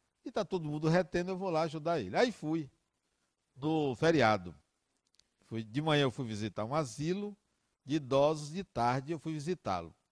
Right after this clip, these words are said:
Noventa e cinco anos. Durinho, lúcido, lúcido, lúcido. Me mostrou o álbum de formatura dele. Formou-se em mil novecentos e cinquenta e quatro. Eu disse a ele, "Fulano, eu tava desencarnado quando você se formou em medicina."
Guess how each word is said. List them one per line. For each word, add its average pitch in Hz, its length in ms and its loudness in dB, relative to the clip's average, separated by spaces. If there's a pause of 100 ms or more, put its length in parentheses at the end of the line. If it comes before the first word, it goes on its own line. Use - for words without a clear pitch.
(120)
Noventa 214 360 -4
e 147 60 -2
cinco 113 320 -12
anos. 76 160 -16 (460)
Durinho, 180 800 -2 (380)
lúcido, 269 880 0
lúcido, 151 480 0
lúcido. 65 480 -12 (500)
Me 226 120 2
mostrou 226 640 8 (340)
o 143 140 2
álbum 208 500 12
de 180 120 2
formatura 147 720 0
dele. 104 300 -2
Formou-se 160 580 -4
em 151 40 -6
mil 185 160 -6
novecentos 170 540 -4
e 180 80 -2
cinquenta 196 640 0
e 147 40 -2
quatro. 113 480 0 (400)
Eu 139 100 -4
disse 139 160 -4
a 143 40 2
ele, 135 100 -2
"Fulano, 208 320 -2
eu 262 40 -8
tava 247 220 -2
desencarnado 208 800 -2
quando 202 160 -10
você 180 240 -2
se 254 220 -8
formou 175 420 0
em 214 60 -4
medicina." 131 720 -4